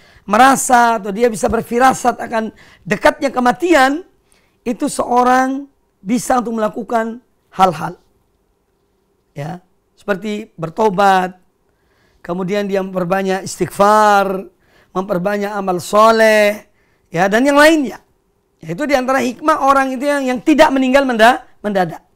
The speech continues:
Tetapi, naudzubillah, kalau seorang mati mendadak, yaitu dia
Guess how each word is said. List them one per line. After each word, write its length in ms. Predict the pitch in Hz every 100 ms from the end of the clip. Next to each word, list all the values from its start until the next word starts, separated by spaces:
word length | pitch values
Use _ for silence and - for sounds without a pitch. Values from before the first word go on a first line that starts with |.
| _ _ _ _ _ _ _ _ _ _ _ _ _ _
Tetapi, 340 | - 269 294 269
naudzubillah, 560 | 233 277 277 226 233
kalau 140 | 226 185
seorang 320 | 262 302 285
mati 180 | 277 269
mendadak, 640 | 262 294 294 262 254 - - _ _ _ _
yaitu 600 | 165 202 196 269 269 277 _ _ _ _ _ _
dia 560 | 156 247 247 240 247